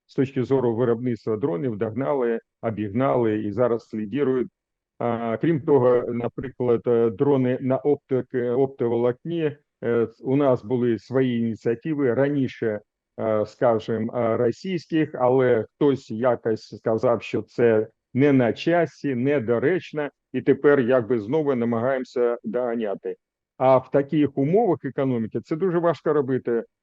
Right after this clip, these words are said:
Є відповідне там рішення, але ми ж бачимо, цього не відбувається. Наш шлях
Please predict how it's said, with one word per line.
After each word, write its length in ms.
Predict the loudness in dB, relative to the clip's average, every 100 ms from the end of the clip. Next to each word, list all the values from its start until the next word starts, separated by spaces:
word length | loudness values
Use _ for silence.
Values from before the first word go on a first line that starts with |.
| -10
Є 320 | -6 0 0
відповідне 640 | 0 0 0 0 -2 -2 -2
там 240 | -2 -2
рішення, 520 | -2 -6 -6 -4 -2 -2
але 100 | 0
ми 140 | -2
ж 60 | 0
бачимо, 580 | 0 0 -4 -2 -2 -4
цього 260 | -2 -2 0
не 100 | -2
відбувається. 640 | -4 0 0 0 -4 -8
Наш 200 | -6 -6
шлях 360 | -4 -2 0